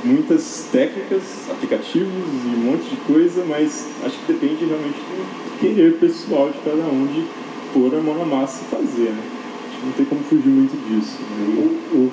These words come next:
Speaker 2: só fazer um parênteses, então, é, aí eu acho que a gente volta novamente no primeiro ponto, né? Qual é o fundamento que o faz querer ser produtivo, né?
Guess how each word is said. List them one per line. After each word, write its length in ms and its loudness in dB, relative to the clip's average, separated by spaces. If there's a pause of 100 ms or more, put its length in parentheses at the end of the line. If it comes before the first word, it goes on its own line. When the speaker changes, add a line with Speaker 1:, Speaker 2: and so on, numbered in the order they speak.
Speaker 2:
só 500 4 (160)
fazer 160 4
um 80 4
parênteses, 440 4
então, 300 6
é, 240 6
aí 320 8
eu 80 10
acho 220 2
que 80 4
a 60 6
gente 280 4
volta 360 6
novamente 580 8
no 80 12
primeiro 480 8
ponto, 420 6
né? 240 6 (280)
Qual 140 8
é 40 12
o 60 8
fundamento 840 10
que 140 10
o 120 12 (160)
faz 380 6
querer 400 8
ser 320 6
produtivo, 720 6
né? 260 6